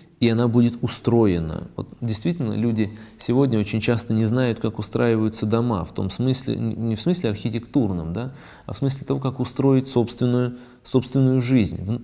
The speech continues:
дом такой вот человеческий, социальный. А, и апостол говорит, что «ходи по следам моим», то есть соблюдай заповеди. «Не будь лжесвидетелем на ближнего твоего, не величайся своими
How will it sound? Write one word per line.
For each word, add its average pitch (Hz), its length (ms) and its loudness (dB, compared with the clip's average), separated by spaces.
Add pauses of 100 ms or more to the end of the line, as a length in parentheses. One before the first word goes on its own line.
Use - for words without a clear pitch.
(120)
дом 120 520 2
такой 110 400 0
вот 101 220 -10
человеческий, 113 720 2
социальный. 104 720 0 (640)
А, 101 220 -2
и 113 360 0
апостол 139 500 2
говорит, 156 500 2 (920)
что - 220 -12
«ходи 110 420 4
по 151 200 2
следам 120 500 2
моим», 123 500 0
то - 140 -4
есть 104 160 -2
соблюдай 113 580 2
заповеди. 107 760 0 (960)
«Не 127 120 6
будь 170 240 6
лжесвидетелем 139 920 4
на 117 100 6
ближнего 117 480 2
твоего, 92 380 2
не 98 120 2
величайся 113 600 4
своими 117 480 2